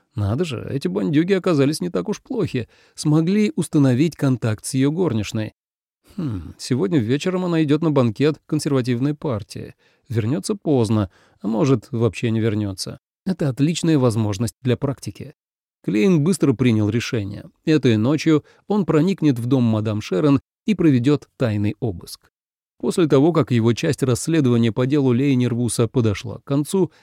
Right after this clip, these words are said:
курсы рукопашного боя были приостановлены, а история с вице-адмиралом Ураганом Циллингосом завершилась, у Клейна осталось всего два дела.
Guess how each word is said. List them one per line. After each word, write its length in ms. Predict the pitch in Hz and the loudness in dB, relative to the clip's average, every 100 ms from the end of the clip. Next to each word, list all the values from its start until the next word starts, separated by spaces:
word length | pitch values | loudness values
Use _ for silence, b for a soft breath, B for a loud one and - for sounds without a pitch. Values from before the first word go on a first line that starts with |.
| b b | b b
курсы 320 | 226 214 156 | -4 0 2
рукопашного 680 | 127 107 117 - - 143 123 | 2 2 -2 -4 -2 0 0
боя 300 | 147 202 175 | 0 0 0
были 260 | 170 196 160 | 0 -2 0
приостановлены, 920 | 139 123 - 147 196 151 139 135 - _ | 0 0 0 -2 0 2 4 4 2 _
а 140 | 139 135 | 0 0
история 380 | - 190 135 | 2 4 4
с 80 | 117 | 4
вице-адмиралом 800 | 151 135 127 117 131 135 123 131 | 2 2 2 4 4 4 4 2
Ураганом 540 | 143 131 131 127 110 104 | 2 0 2 0 0 0
Циллингосом 640 | 160 135 127 123 113 107 | 2 2 2 2 0 -2
завершилась, 720 | 104 104 135 - 208 175 - _ _ _ | -2 -2 -2 -2 0 0 0 _ _ _
у 100 | 143 | -6
Клейна 400 | - 226 214 185 | -2 0 2 2
осталось 480 | - 147 - 208 151 | 0 -4 -4 -4 -4
всего 320 | - 196 170 | -4 -4 -2
два 240 | 131 117 107 | 0 0 2
дела. 360 | 107 101 101 | 0 -2 -8